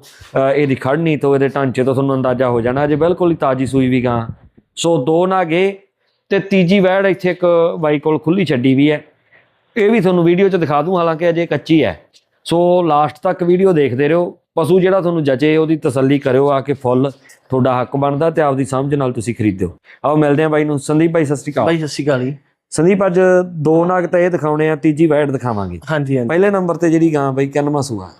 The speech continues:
Speaker 2: ਬਾਈ, ਦੂਜਾ ਸੂਆ, ਹਫ਼ਤਾ ਕੁ ਬਾਕੀ ਆ ਜੀ।
Speaker 1: ਰੇਟ ਇਹਦਾ?
Speaker 2: ਰੇਟ ਇਹਦਾ ਫੋਨ ਤੇ ਆ ਜੀ।
Speaker 1: ਤੋਰ ਦੇ।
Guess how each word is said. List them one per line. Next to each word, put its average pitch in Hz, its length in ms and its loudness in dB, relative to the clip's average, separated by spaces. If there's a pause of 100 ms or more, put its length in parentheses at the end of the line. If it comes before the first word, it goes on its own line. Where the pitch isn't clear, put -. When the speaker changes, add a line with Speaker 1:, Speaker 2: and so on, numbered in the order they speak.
Speaker 2:
ਬਾਈ, 180 140 2
ਦੂਜਾ 170 380 2
ਸੂਆ, 143 260 0
ਹਫ਼ਤਾ 160 380 -2
ਕੁ 165 80 -2
ਬਾਕੀ 127 380 -4
ਆ 123 80 0
ਜੀ। 165 120 -2 (400)
Speaker 1:
ਰੇਟ 143 260 2
ਇਹਦਾ? 165 240 0 (260)
Speaker 2:
ਰੇਟ 170 260 0
ਇਹਦਾ 196 160 2
ਫੋਨ 151 260 0
ਤੇ 127 240 0
ਆ 113 40 0
ਜੀ। 113 180 -4 (220)
Speaker 1:
ਤੋਰ 104 240 0
ਦੇ। 78 80 -10